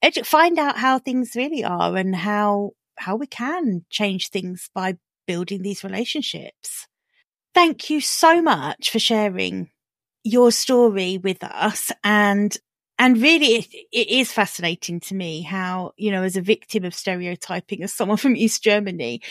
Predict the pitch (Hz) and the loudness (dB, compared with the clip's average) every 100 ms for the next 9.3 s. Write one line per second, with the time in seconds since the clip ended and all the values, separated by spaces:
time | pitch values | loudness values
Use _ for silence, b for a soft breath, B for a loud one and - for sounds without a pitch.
0 | B B - 220 190 - 220 202 202 196 | B B 2 4 4 2 4 6 4 0
1 | _ _ _ _ _ - - 269 403 - | _ _ _ _ _ -10 -2 4 4 2
2 | 262 - 269 240 208 240 220 226 - - | -4 0 2 2 0 2 4 4 2 -8
3 | - 233 220 208 226 - - 220 208 - | 2 4 4 2 0 -2 -2 0 -2 -4
4 | B B B B 247 262 240 220 240 233 | B B B B 4 6 8 6 4 0
5 | 202 226 202 220 214 202 - - 208 208 | 0 -2 4 6 6 2 0 -2 -2 -2
6 | 190 - _ - 233 196 - 226 233 226 | -6 -12 _ 0 2 2 2 6 6 4
7 | 220 226 202 208 202 262 320 - - 180 | 0 0 -2 -2 0 -2 -2 -4 -6 -8
8 | - - 196 190 196 190 - - - _ | -12 -10 -8 -4 -4 -4 -4 -4 -6 _
9 | _ 311 339 | _ -4 -2